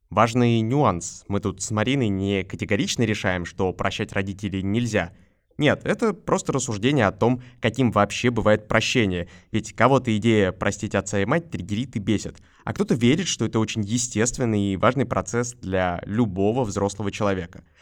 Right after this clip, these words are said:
Поэтому перед тем, как вступать в дискуссию о том, стоит ли прощать родителям все обиды или не все обиды, а только их часть, важно договориться, что вообще такое прощение.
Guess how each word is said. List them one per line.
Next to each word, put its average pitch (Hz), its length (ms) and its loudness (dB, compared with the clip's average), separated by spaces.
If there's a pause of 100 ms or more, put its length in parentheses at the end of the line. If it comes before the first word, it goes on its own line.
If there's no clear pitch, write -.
(220)
Поэтому 196 400 2
перед 156 340 0
тем, 131 160 2
как 127 140 -2
вступать 123 360 -2
в 101 60 -8
дискуссию 120 520 -2
о 92 40 -4
том, 117 360 0 (140)
стоит 123 520 0
ли 127 60 0
прощать 117 380 2
родителям 110 460 0
все 117 200 0
обиды 101 480 0 (180)
или 120 160 2
не 127 160 4
все 120 380 2
обиды, 127 360 0
а 120 100 2
только 101 260 -4
их 95 140 -6
часть, 120 400 -2 (260)
важно 127 360 4
договориться, 107 680 0
что - 260 -2
вообще 104 480 0
такое 104 300 -2
прощение. 95 680 -4